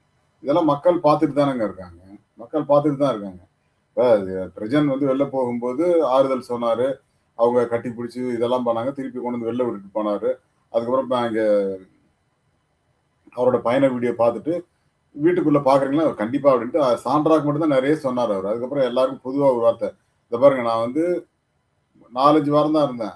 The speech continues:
ஆனா எனக்கு நெ-, பெரிய பாடம். நான் வந்து சண்டை போட்டேன், திட்டினேன்.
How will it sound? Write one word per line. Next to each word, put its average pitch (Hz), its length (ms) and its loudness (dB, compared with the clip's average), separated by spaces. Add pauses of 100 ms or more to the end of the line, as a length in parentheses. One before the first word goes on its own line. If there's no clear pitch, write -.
ஆனா 127 220 -4
எனக்கு 120 540 -2 (140)
நெ-, 117 160 0
பெரிய 160 420 0
பாடம். 131 400 0
நான் 113 160 -4
வந்து 131 540 -4
சண்டை 123 340 -4
போட்டேன், 127 440 -4 (480)
திட்டினேன். 139 540 -6